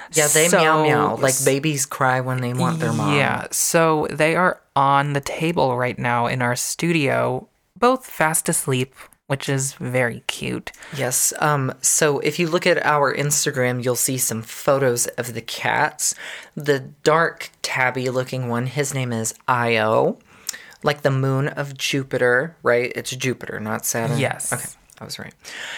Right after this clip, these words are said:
Speaker 1: And the golden orange one, the golden orange tabby, his name is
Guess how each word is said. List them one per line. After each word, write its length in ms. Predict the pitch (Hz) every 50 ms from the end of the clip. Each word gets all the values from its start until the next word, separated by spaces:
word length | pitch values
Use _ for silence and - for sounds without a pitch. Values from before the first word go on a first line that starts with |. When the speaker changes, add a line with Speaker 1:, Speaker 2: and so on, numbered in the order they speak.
| - - - -
Speaker 1:
And 300 | 170 170 165 165 156 - -
the 560 | - 143 143 156 147 143 139 135 - - 139 135 -
golden 420 | - 151 160 165 156 160 160 147
orange 500 | 143 - - 143 139 139 139 139 139 131
one, 340 | 131 120 113 107 101 104 110
the 80 | 110 113
golden 340 | - 127 123 123 123 110 -
orange 420 | - 104 113 113 107 101 - -
tabby, 540 | - - 117 101 98 - 98 92 95 98 - - - - - - - _ _ _ _ _ _ -
his 240 | 165 165 160 156
name 260 | 151 139 131 120 117 - -
is 200 | 113 113 113